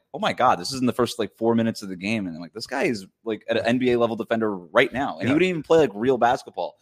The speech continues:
Speaker 2: Yeah.
Speaker 1: Played an overtime elite before. So I'm not even <laughs> sure where this came from.
Speaker 2: But yeah, he
Speaker 1: Um,
Speaker 2: was solid. Uh, but, okay,
Speaker 1: the
Speaker 2: that's,
Speaker 1: three-point
Speaker 2: that's
Speaker 1: shooting, though, it's, it's, I look at two guys, and, and I've mentioned this to you before, I, I think on air, but definitely off air. Tyler Herro and Duncan Robinson,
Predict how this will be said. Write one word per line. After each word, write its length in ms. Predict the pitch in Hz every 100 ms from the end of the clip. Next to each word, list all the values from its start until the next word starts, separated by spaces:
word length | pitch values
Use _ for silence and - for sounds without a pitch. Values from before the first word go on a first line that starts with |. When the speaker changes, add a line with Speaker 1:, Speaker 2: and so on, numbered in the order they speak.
| _
Speaker 2:
Yeah. 120 | 95
Speaker 1:
Played 160 | - 143
an 60 | 139
overtime 400 | 135 131 135 120
elite 240 | 117 139
before. 340 | 110 - 71
So 160 | - 98
I'm 100 | 104
not 120 | 123
even 180 | 131 131
<laughs> 0 |
sure 400 | 127 143 127 123 - _ - - 156
where 280 | 123 147 156
this 160 | 143 -
came 240 | 135 135
from. 240 | 107 85 - _ -
Speaker 2:
But 60 |
yeah, 340 | 120 113 110 107
he 80 | -
Speaker 1:
Um, 60 |
Speaker 2:
was 120 | 160
solid. 280 | - 101 82 -
Uh, 100 | 101 _ -
but, 140 | 123 110 _ -
okay, 220 | 175 120
Speaker 1:
the 120 | 101 156
Speaker 2:
that's, 120 | 147
Speaker 1:
three-point 220 | 190 208
Speaker 2:
that's 120 | 208
Speaker 1:
shooting, 240 | 196 185 151
though, 160 | 120
it's, 440 | 113 127 - - - _ -
it's, 340 | 156 - - _ _
I 100 | 151
look 240 | 180 214 190
at 100 | -
two 200 | 135 107
guys, 380 | 92 78 78
and, 220 | 98 107 -
and 120 | 107
I've 160 | 123 135
mentioned 300 | 117 113 98
this 220 | 90 - _
to 100 | -
you 160 | 95 98
before, 480 | 87 - 156 98 90
I, 40 | -
I 40 |
think 240 | 85 160 85
on 200 | 90 85
air, 120 | 82
but 120 | 82 90
definitely 320 | 113 104 85
off 220 | 90 -
air. 220 | 80 76 _ _ _ _ _ _
Tyler 240 | 190 226 175
Herro 180 | 170
and 100 | 139
Duncan 220 | 127 120 101
Robinson, 400 | 95 95 90